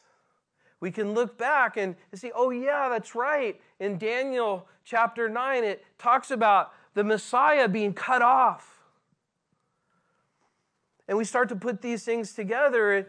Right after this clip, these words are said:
and we realize, "Wow, this is amazing." This just didn't happen when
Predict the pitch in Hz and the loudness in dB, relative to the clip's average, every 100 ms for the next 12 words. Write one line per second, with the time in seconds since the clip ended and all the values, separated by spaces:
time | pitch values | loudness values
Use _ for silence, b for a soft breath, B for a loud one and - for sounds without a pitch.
0 | B B 196 202 202 214 311 320 247 202 | B B -4 -2 -2 -4 -4 0 2 0
1 | 196 240 226 320 294 202 185 220 330 330 | 2 2 2 -2 -6 -2 -2 -2 -4 -6
2 | 302 240 156 120 - _ _ _ _ _ | -4 -4 -4 -10 -20 _ _ _ _ _
3 | _ _ _ _ _ _ _ _ _ _ | _ _ _ _ _ _ _ _ _ _
4 | _ - 240 - 262 - 247 226 208 269 | _ -6 -6 -4 -6 -2 -2 -2 -2 0
5 | 320 320 233 202 190 180 | 0 0 -2 0 -2 -4